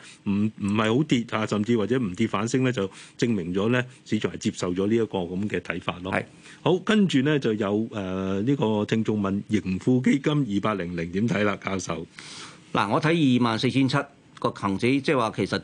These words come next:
Speaker 2: 盈富基金相-，即係就算再跌咧，跌到三四百點呢，我覺得係差唔多啦。咁就有機會未必跌到添。咁啊，就算跌到二萬四千七嘅，咁你而家買都唔着-，冇乜所謂啊。我覺得將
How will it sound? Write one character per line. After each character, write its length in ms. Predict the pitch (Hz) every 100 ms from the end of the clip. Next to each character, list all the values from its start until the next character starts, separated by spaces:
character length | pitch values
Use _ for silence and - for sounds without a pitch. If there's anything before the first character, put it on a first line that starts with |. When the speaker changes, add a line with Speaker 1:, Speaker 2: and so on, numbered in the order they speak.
| -
Speaker 2:
盈 180 | 107 98
富 100 | 120
基 120 | 143
金 140 | 135 131
相-， 300 | 139 131 135 - 135 - -
即 80 |
係 160 | 139 120
就 200 | 120 101
算 180 | 117 117
再 140 | 113
跌 120 | 107 113
咧， 120 | 123
跌 140 | 123
到 160 | 117 117
三 240 | 127 120
四 100 | 113
百 160 | 104 101 -
點 120 | 107
呢， 140 | 117
我 140 | 98 98
覺 80 |
得 140 | 107 107
係 60 |
差 180 | 92 104
唔 80 | 95
多 120 | 107
啦。 180 | 95 90 -
咁 360 | - 107 123 131
就 200 | 127 98
有 140 | 101
機 120 | 101 123
會 180 | 101
未 220 | 98 98 98
必 80 |
跌 140 | 101 101
到 200 | 101 98
添。 200 | 127 101 - - - -
咁 220 | 120 170
啊， 200 | 143 127
就 100 | 120
算 100 | 131
跌 100 | 139
到 60 | 135
二 260 | 123 117
萬 140 | 113 110
四 120 | 131
千 180 | 147 139
七 80 | 139
嘅， 400 | - 117 110 110
咁 320 | 110 127 120
你 160 | 104
而 20 | 107
家 100 | 120
買 180 | 101
都 80 | 101
唔 80 | 95
着-， 120 | - -
冇 220 | 101 101 104
乜 40 |
所 320 | 113 101 98 92
謂 140 | 101
啊。 180 | 104 113
我 200 | 95 98
覺 80 | 104
得 80 | 98
將 240 | 113